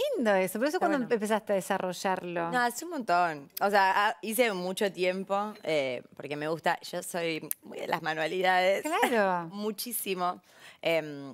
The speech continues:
Speaker 2: me gusta un montón todo. Y sí, cerámica hice, em, eh, un montón de tiempo, pero como siempre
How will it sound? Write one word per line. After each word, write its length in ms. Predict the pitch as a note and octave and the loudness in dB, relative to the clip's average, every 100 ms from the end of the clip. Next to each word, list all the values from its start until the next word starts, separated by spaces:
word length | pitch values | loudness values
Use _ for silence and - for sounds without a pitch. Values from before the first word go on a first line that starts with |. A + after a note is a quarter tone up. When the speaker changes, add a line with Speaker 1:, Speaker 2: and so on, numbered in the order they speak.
| - | -8
Speaker 2:
me 140 | D#3+ D#3 | -4 -4
gusta 200 | E3+ F#3 | -2 -2
un 60 | |
montón 440 | E3 D3 D3 C3 - - | -2 2 2 0 -10 0
todo. 440 | F3 E3+ F3 G3+ - - - | 2 4 4 2 -2 -20 -8
Y 140 | E3 E3+ | -2 0
sí, 180 | F3+ E3 | 0 0
cerámica 480 | E3 D#3+ F3 F#3 E3+ | 2 2 0 0 0
hice, 400 | E3 - E3+ D#3+ | 0 2 2 2
em, 240 | C#3+ C3+ - | -2 -10 -2
eh, 340 | E3 D3+ B2+ - | 0 2 0 -4
un 100 | F#3+ | -6
montón 260 | G3+ G#3+ | -2 0
de 120 | A3 G#3+ | 0 0
tiempo, 600 | A3 A3+ A#3 A#3 A#3 A3+ | 2 4 4 2 0 2
pero 180 | E3+ D3+ | 0 0
como 300 | D#3 C#3+ C#3 | -2 -2 -2
siempre 420 | E3 D#3+ E3+ | -2 0 -2